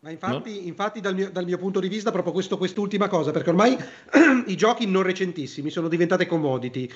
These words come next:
Speaker 1: Su P C io, io che non sono un videogiocatore, tra Epic, Steam e compagnia, ho un backlog di giochi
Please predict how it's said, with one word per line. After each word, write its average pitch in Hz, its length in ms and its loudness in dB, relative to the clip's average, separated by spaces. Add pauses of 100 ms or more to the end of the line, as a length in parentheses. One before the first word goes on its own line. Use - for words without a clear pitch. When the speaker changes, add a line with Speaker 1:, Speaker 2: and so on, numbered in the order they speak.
(160)
Speaker 1:
Su 208 220 0
P 214 100 4
C 254 520 2
io, 233 340 6
io 233 240 6
che 180 120 0
non 196 240 4
sono 247 200 0
un 226 80 -2
videogiocatore, 208 720 0
tra 196 260 6
Epic, 185 400 -16
Steam 202 320 -20
e 165 60 -20
compagnia, 190 480 -18
ho - 20 -12
un 180 60 -12
backlog 185 520 -10
di 165 140 -18
giochi 214 340 -10